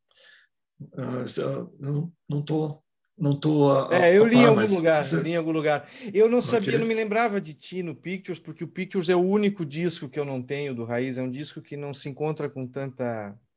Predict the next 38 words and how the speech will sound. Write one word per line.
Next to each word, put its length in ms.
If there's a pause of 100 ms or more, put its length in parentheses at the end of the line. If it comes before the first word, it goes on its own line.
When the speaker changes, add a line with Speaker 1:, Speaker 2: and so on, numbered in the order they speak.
(240)
Speaker 2:
facilidade, 720
assim. 280
Então, 260
esse 180
é 40
o 40
único 220
que 80
eu 60
não 100
tenho. 340 (1200)
Mas 220
Speaker 1:
Não, 80
o 40
Speaker 2:
aí 60
já 160
era 160
o 60
Speaker 1:
Pictures, 140
ele 100
Speaker 2:
Tonda 180
Pecoides. 560
Aí 140
o 60
Tonda, 560
o, 440
o 60
Con-, 440
Conrado 440
Pecoides, 480
entrou 300
no 120
grupo 280
pra 200
substituir 760
o 580
Marcelo 360
Nadruz. 580